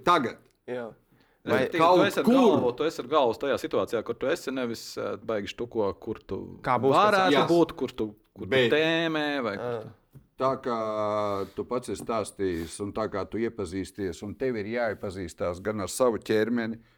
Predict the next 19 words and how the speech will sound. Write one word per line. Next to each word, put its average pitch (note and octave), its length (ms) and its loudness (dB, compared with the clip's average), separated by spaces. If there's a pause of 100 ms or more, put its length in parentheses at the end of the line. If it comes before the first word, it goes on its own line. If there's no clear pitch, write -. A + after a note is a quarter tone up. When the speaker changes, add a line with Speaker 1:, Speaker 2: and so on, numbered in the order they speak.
(120)
Speaker 1:
gan G2 140 -6
ar E2 60 -6
savu F2 220 -4
prātu. G#2+ 280 -2 (300)
Kaut D3 500 2
kur D#3 320 4
prāta C#3 500 0
stūrītī G#2+ 680 -4
taču F#2+ 320 -6
ir F#3 80 0
vēl F#3 300 0
arī A2 160 -6
tā G2 360 -4
divdesmit G#2+ 580 -2
ceturtā, A2 640 -4
divdesmit F#2 300 -8 (220)
piektā F2+ 180 -2
gada F2 160 -6
sezona, D#2+ 420 -10